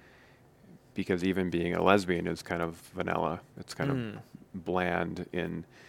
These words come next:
Speaker 1: in terms of identifying as something unique. And so those who may in the past have, have been identifying as lesbian may just become transgender.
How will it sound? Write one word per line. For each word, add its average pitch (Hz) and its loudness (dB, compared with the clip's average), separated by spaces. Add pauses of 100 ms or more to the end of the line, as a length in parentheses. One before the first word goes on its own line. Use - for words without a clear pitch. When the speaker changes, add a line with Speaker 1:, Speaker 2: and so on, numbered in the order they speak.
(320)
Speaker 1:
in 85 -6
terms 90 0
of 82 0
identifying 85 0
as 85 -4
something 85 -6
unique. 85 -4
And 85 -8
so 85 0
those 95 2
who 85 -2
may 98 4
in 92 2
the 85 -2
past 95 2
have, 82 -4
have 85 -6
been 85 -6 (500)
identifying 85 -2
as 82 -4
lesbian 85 2 (120)
may 87 0
just - -6 (580)
become 85 -4
transgender. 82 -8